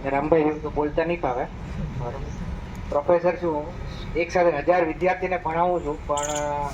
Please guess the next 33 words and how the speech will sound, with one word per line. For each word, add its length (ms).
એવું 180
છે 100
કે 280
ગુજરાતી 460
ઉપર 220
ફાવટ 320
છે, 140
પણ 160
એમના 220
જેવું 220
બોલતા 260
નહીં 180
ફાવે. 140
અ, 220
ખાસ, 400
અ, 360
સંઘર્ષની 640
વાત 280
કરીશ 240
કે 420
અઠ્ઠાણું 640
નવ્વાણુંમાં 680
અમે 380
અહીંયા 180
રહેતા, 260
વચ્ચે. 200
હું 100
બી 120
વી 100
એમ 140
માં 100
પોતે 200
ભણતો. 380